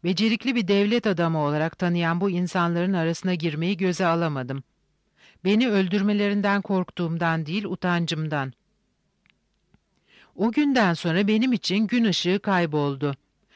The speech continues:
O günden sonra karıma dokunamaz, çocuklarımın yüzüne bakamaz oldum. Soluduğum hava, içtiğim su, yediğim yemek bana zehir oldu. Kıyısında yürüyerek sakinleştiğim Fırat bana düşman kesildi.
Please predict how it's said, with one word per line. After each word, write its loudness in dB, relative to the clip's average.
O 0
günden 2
sonra 0
karıma 0
dokunamaz, -2
çocuklarımın 0
yüzüne 0
bakamaz 0
oldum. -4
Soluduğum 0
hava, 0
içtiğim -2
su, -4
yediğim 0
yemek -2
bana 2
zehir 0
oldu. -4
Kıyısında 0
yürüyerek 0
sakinleştiğim -2
Fırat -4
bana 0
düşman 0
kesildi. -8